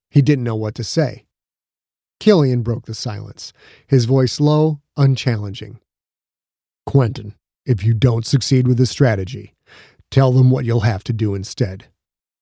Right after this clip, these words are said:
Quentin wanted John and Ju there, helping him. He wanted Becca, Chodo, and Kimberlin.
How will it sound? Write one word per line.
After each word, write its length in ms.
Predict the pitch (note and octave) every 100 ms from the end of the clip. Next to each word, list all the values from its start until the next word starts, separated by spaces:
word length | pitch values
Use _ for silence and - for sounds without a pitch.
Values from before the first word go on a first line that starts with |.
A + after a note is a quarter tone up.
| _ _ _ _ _ _ _ _ _ -
Quentin 400 | - E3+ E3+ C#3+
wanted 380 | A2+ A2+ A2+ A2+
John 360 | G2+ G#2+ A2 G2+
and 140 | F#2+
Ju 200 | A#2 G2
there, 380 | G#2+ G#2 G#2+ -
helping 340 | C3 B2 G#2+ G2
him. 160 | G2 _ _ _ _ _ - -
He 100 | D3+
wanted 360 | C#3+ B2+ A#2+
Becca, 380 | D3+ D3+ D#3 C3+ _
Chodo, 460 | - C3+ G#2+ G2 - -
and 160 | B2+ A2
Kimberlin. 440 | G#2+ G2+ G2+